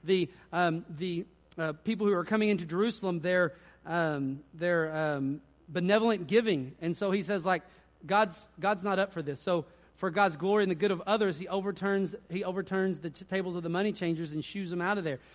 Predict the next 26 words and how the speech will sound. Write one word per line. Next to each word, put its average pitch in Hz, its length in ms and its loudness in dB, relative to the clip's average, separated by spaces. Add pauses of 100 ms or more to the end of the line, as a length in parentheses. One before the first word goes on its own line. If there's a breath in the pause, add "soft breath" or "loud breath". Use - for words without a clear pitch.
(100)
That 226 120 6
was 180 120 2
righteous 185 540 2
anger 175 220 0
the 156 80 -4
whole 180 160 -2
time. 214 260 2
It 180 80 -2
wasn't 208 200 0
anything 202 260 0
personal. 202 500 0 (600 soft breath)
Here's 254 120 2
why 269 80 6
I 240 40 6
love 240 240 6
that 196 140 0 (280 loud breath)
Jesus 214 600 2
is 196 140 -2
so 233 200 4
selfless 220 640 2
that 190 180 -6
he 220 200 -2
would 202 300 0 (220 loud breath)
leave 247 500 4
the 220 80 2
glories 240 720 2